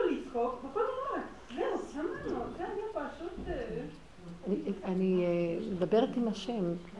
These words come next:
Speaker 2: אז בעלי נכנס למטבח, מדברת עם עצמי על הנקודות שלי, מדברת. <coughs> אז הוא מסתכל עליי, "את מדברת עם עצמך כבר?" אז רגע הסתכלתי, אמרתי, "לא מצאתי אדם יותר חכם בעולם לדבר איתו ממני."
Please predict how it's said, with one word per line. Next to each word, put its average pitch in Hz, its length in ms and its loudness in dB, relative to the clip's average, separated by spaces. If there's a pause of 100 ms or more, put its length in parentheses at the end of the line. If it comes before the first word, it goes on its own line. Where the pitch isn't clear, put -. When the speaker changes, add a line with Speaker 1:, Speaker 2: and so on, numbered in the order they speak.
(340)
Speaker 2:
אז 160 140 -2
בעלי 190 220 6
נכנס 240 420 0
למטבח, 220 360 4
מדברת 330 400 6
עם 480 200 8
עצמי 427 240 6
על 220 120 10
הנקודות 196 480 4
שלי, 320 160 2
מדברת. 202 500 4 (680)
<coughs> - 20 12 (1300)
אז 165 180 -4
הוא 170 140 -2
מסתכל 190 380 -8 (120)
עליי, 175 140 -4
"את 165 160 -6
מדברת 165 440 -2
עם 170 100 2
עצמך 165 340 -2 (120)
כבר?" 220 120 -4 (1800)
אז 185 120 4 (180)
רגע 202 320 2
הסתכלתי, 240 420 0
אמרתי, 240 220 0
"לא 214 120 4
מצאתי 294 440 0
אדם 226 240 4
יותר - 260 2
חכם - 360 2
בעולם 220 260 4
לדבר 202 300 2
איתו 220 220 0
ממני." 196 480 4